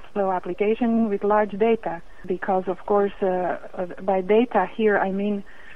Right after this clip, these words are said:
the pressure pulse that is generated by the heart, which, uh, gives rise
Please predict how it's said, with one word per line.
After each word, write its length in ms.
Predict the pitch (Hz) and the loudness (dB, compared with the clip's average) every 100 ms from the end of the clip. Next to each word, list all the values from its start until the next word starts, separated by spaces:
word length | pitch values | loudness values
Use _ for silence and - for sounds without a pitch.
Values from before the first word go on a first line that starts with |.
| - - - | -14 -14 -4
the 220 | 202 185 | 0 0
pressure 400 | 180 214 220 202 | 2 2 4 0
pulse 500 | - 247 233 185 180 - - - | 2 8 8 8 0 -8 -12 -12
that 380 | - 185 196 196 | -6 -2 -2 -2
is 200 | 196 196 180 | -4 -2 2
generated 560 | 208 202 190 185 180 | 2 2 0 -2 -2
by 160 | 180 170 | -2 -2
the 100 | 185 | -4
heart, 440 | - 254 196 185 - - - - - - - | 2 4 4 2 -6 -14 -14 -14 -14 -14 -6
which, 240 | 202 185 - - - | -4 -4 -6 -10 -2
uh, 160 | 190 | -2
gives 260 | 185 214 208 | 0 -2 0
rise 220 | 202 202 | 2 2